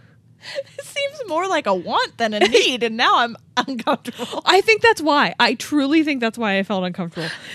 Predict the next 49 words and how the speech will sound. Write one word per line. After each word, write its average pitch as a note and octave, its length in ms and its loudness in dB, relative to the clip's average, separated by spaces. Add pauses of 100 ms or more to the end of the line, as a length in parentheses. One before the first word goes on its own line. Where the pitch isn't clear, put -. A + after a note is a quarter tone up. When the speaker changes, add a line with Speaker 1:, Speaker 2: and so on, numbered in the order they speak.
(120)
Speaker 2:
Because D#4+ 280 4
he F4 320 6 (180)
had C#4+ 200 2
seen F#4+ 420 -2
me A3+ 200 2
before. A#3 340 0
He D4+ 80 4
had A3+ 120 0
popped C#4 260 0
in, B3+ 120 0
asked G#3+ 220 0
me G#3+ 60 -4
questions, C4 400 -2
and A#3 100 -2
then G3+ 160 0
left. G#3+ 240 0
Never, B3 200 2 (200)
never C#4+ 240 2
wanted A#4+ 400 4
to E4 40 -2
check F#4 200 0
my E4 120 -2
cervix D#4 360 -2
before. C#4+ 460 0
Speaker 1:
Yeah. G#3+ 320 -4 (460)
Speaker 2:
But B3 100 2
now F4 220 4
all F4 80 4
of C4+ 60 0
a C4+ 40 2
sudden B3+ 220 2
he's B3 100 -2
like, C#4+ 140 4
"You C5 120 -2
know A#4+ 60 4
what? F4 200 2 (1400)
While A#3+ 100 -8 (100)
Speaker 1:
Prop A4 180 6
Speaker 2:
I'm F4+ 80 -2
Speaker 1:
'em, F#4 60 -2
Speaker 2:
here." F#3 240 -4
Speaker 1:
prop B4+ 260 0
'em A#3+ 120 -4
open. A3 340 -6 (180)
<laughs> - 180 -20
Speaker 2:
Yeah. F#4 260 0 (800)
And F4+ 100 4
Speaker 1:
You C5 60 -2
know - 80 6